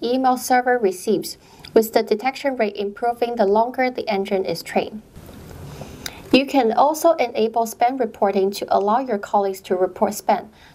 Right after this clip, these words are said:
to certain email addresses. By clicking the spam report button in Mail Plus,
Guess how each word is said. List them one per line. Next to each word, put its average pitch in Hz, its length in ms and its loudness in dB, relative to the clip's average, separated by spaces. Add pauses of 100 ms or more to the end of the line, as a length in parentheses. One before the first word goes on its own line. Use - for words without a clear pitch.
to 214 160 2
certain 269 420 0
email 220 320 2
addresses. - 540 -4 (580)
By 202 120 6
clicking 302 480 -2
the 269 80 0
spam 233 340 2
report 214 360 0
button 214 500 -2
in 208 180 0
Mail 208 160 4
Plus, 208 400 0